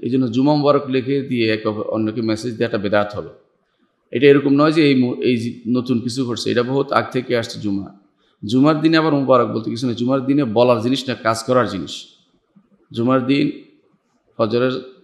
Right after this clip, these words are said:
সালাতে দুইটি সূরা পড়তে হয়, আপনারা জানেন, সূরাতুস সাজদা এবং সূরাতু হাল আতা আল ইনসানা হিনুম মিনাদ দাহর। তারপরে জুমার দিন, আহ, গোসল করতে হয়, পবিত্র হতে হয়,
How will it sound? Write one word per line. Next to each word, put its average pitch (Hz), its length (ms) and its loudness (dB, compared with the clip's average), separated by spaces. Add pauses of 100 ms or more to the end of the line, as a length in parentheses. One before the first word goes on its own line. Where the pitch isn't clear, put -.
(100)
সালাতে 123 520 0
দুইটি 113 280 -4
সূরা 113 260 -2
পড়তে 113 300 -8
হয়, 107 120 -2
আপনারা 104 260 -6
জানেন, 101 280 -4 (600)
সূরাতুস 117 560 -2
সাজদা 113 360 0
এবং 110 320 -2
সূরাতু 110 420 -2
হাল 110 140 0
আতা 101 220 2
আল 107 100 0
ইনসানা 104 380 -2
হিনুম 107 300 -4
মিনাদ 98 200 -6
দাহর। 117 240 -4 (1000)
তারপরে 107 400 0
জুমার 110 380 -2
দিন, 113 440 -4 (220)
আহ, 90 560 -2
গোসল 107 280 -6
করতে 107 300 -6
হয়, 101 220 -4 (760)
পবিত্র 104 600 -2
হতে 104 280 -8
হয়, 104 320 -4